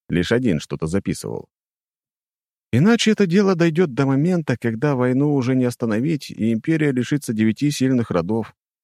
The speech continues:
посмотрел на их лица, а там ни одна мышца не дрогнула.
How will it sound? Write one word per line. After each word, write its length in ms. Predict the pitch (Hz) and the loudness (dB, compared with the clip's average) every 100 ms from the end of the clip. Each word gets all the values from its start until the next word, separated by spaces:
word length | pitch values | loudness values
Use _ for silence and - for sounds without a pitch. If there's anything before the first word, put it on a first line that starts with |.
| _ | _
посмотрел 560 | 76 73 76 78 76 69 | -6 -4 -4 0 0 0
на 100 | 78 | 0
их 240 | 76 71 | -2 -4
лица, 480 | - 95 95 87 82 - _ _ _ | -4 -4 -2 -4 -6 -8 _ _ _
а 140 | - 80 | -6 -4
там 220 | 127 131 | 0 0
ни 60 | 131 | 0
одна 300 | 127 131 123 | 0 0 0
мышца 460 | 127 131 - - | 0 0 -4 -4
не 80 | 73 | -4
дрогнула. 500 | 71 85 55 50 50 | -2 -4 -4 -12 -16